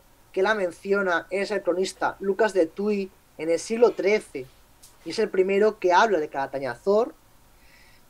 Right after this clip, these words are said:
Y bien, a ver, eh, no hay, claro, no puedes decir no existió del todo al cien por cien, porque realmente no.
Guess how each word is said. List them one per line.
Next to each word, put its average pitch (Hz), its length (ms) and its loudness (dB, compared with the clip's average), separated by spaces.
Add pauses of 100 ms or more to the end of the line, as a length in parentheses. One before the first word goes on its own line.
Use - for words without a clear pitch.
(160)
Y 214 120 -2
bien, 190 500 4
a 151 140 -4
ver, 180 380 6
eh, 139 1000 0 (280)
no 185 320 -4
hay, 214 300 6 (540)
claro, 214 280 2
no 190 140 -4
puedes 226 220 4
decir 226 380 -2 (120)
no 170 640 -2
existió 233 800 2
del 165 420 -4
todo 202 180 4
al - 60 0
cien 175 120 -4
por 175 140 -2
cien, 226 200 4
porque - 300 -16
realmente 143 420 -6
no. 135 320 -4